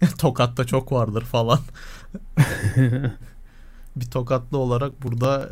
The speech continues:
Speaker 1: e, masaya yumruğumu vuruyorum ve diyorum ki haşa, ma-, a, imkanı yok.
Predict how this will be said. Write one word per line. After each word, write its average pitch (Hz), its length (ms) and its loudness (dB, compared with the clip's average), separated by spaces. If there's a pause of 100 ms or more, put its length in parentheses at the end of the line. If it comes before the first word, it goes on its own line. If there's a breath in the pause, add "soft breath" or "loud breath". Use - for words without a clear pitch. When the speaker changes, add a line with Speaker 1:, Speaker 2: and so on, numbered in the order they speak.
(120)
Speaker 1:
e, 120 40 -2 (760)
masaya 123 480 -2
yumruğumu 127 400 0
vuruyorum 127 600 -2
ve 131 260 -2 (160)
diyorum 123 360 0
ki 147 360 -8 (340)
haşa, 123 540 -6
ma-, 143 360 2
a, 165 320 0
imkanı 135 680 -6
yok. 170 380 -10